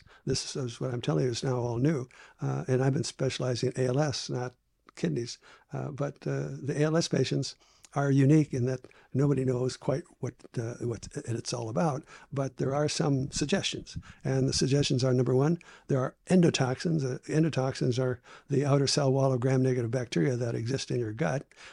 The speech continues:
Uh, those endotoxins get into the blood and go to the cord. And you can measure the, the endotoxin level in their blood and in the cord, and you see endotoxins in their blood and their cord. So obviously they must have a leaky gut. When you do things like an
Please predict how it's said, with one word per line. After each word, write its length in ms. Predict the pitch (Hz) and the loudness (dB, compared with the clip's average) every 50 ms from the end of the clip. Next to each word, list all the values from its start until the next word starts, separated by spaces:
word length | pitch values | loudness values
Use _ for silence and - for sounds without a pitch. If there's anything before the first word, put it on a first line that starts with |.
| - - - | -20 -10 -4
Uh, 60 | 139 135 | -2 0
those 180 | 139 156 - | 0 0 2
endotoxins 640 | 165 175 175 170 131 - 135 139 - - 135 123 117 | 4 4 4 4 2 2 0 0 0 0 0 0 2
get 120 | 135 135 | 2 2
into 220 | 143 151 151 - 139 | 2 2 2 0 0
the 140 | 123 123 117 | -2 -4 -4
blood 360 | 113 147 151 139 139 143 - - - - - - | -2 0 0 0 0 -2 -4 -10 -18 -20 -10 -6
and 160 | - 131 131 123 | -2 -2 0 0
go 340 | 135 139 151 147 143 139 - | 0 0 0 0 -2 -4 -4
to 100 | - 147 | -4 -4
the 60 | 139 | -4
cord. 340 | - - 190 180 143 - - - - _ _ _ _ | 0 2 2 2 2 0 -4 -12 -20 _ _ _ _
And 120 | - 131 135 | -2 0 0
you 60 | 127 | 2
can 120 | 127 127 | 2 2
measure 460 | 135 147 156 143 131 131 131 143 143 - - | 2 4 4 4 2 2 0 0 -2 -8 -12
the, 100 | - 131 - - - - | -14 -14 -14 -12 -8 -4
the 200 | 127 135 143 147 | -4 -4 -2 0
endotoxin 680 | - 143 143 151 127 - - 135 139 - - 147 139 | 2 2 2 2 2 0 -2 -2 -2 -2 -2 -2 0
level 280 | 135 139 127 143 139 139 | 0 0 0 0 0 0
in 80 | 135 | 0
their 120 | 127 120 117 | 0 -2 -2
blood 320 | 120 131 151 170 202 - - - - - - | 0 0 0 0 -2 -4 -10 -20 -20 -10 -6
and 120 | 135 135 | -2 -2
in 80 | 131 127 | -2 -2
the 80 | 131 - | -4 -4
cord, 280 | - 151 143 151 170 | -2 -2 0 0 2
and 120 | 160 156 143 | 2 2 0
you 100 | 143 127 | 0 0
see 300 | - - 156 147 139 - - - - - | 0 0 0 0 -2 -4 -8 -20 -8 -2
endotoxins 640 | - 143 151 143 - 139 131 131 - - 147 123 | 0 0 0 0 0 -2 -2 -2 -2 -2 -2 0
in 120 | 123 120 123 | 0 0 0
their 80 | 135 | 0
blood 240 | 127 127 127 120 123 | 0 -2 -2 -2 0
and 100 | 131 131 | 0 0
their 80 | 135 143 | 0 0
cord. 320 | - - - - 117 110 | 0 -2 -2 -2 -4 -4
So 240 | - - 151 160 - - - - - - - | -4 -2 -2 -2 -4 -6 -14 -20 -16 -8 -4
obviously 480 | 139 143 143 165 151 - - 143 143 139 | -2 0 0 2 0 0 0 0 0 2
they 120 | 139 135 | 2 2
must 220 | 143 143 135 - - | 2 2 0 0 -2
have 120 | 131 120 | -2 -2
a 40 | 127 | 0
leaky 300 | 127 131 135 - - 165 | -2 -2 -2 0 -2 0
gut. 260 | 147 220 202 - - - - _ - - - - - | 2 2 0 0 0 -6 -14 _ -20 -20 -20 -8 -2
When 140 | - 135 131 | 0 0 2
you 100 | 147 139 | 2 4
do 240 | 147 147 147 143 | 4 4 4 4
things 320 | 127 - 147 143 147 131 120 | 4 2 2 2 2 2 2
like 240 | 135 131 127 - 139 | 0 0 0 0 -2
an 120 | 135 | -6